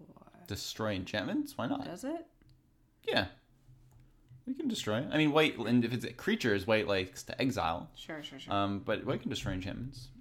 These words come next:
Speaker 1: Um, yeah, black, white, and black, green are the two color combinations that can destroy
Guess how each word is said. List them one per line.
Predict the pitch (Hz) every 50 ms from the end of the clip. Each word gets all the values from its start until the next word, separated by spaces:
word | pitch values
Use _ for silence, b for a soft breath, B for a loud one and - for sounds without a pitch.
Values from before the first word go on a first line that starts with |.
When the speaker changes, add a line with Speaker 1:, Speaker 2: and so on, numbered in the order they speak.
| - - _ -
Speaker 1:
Um, | 110 101 98 95 98 107
yeah, | 143 143 107
black, | 98 107 117 123 139 135 127
white, | 120 123 123 123 123 123 - - - -
and | 104 104 98 98 98 - -
black, | 101 107 110 107 - -
green | 98 101 98 95 92
are | 85 78 87
the | 87
two | - - - 113
color | - - 104 98 92
combinations | - 98 92 92 90 87 - - 92 92 -
that | 90 92
can | - 95
destroy | 90 90 - - - 95 90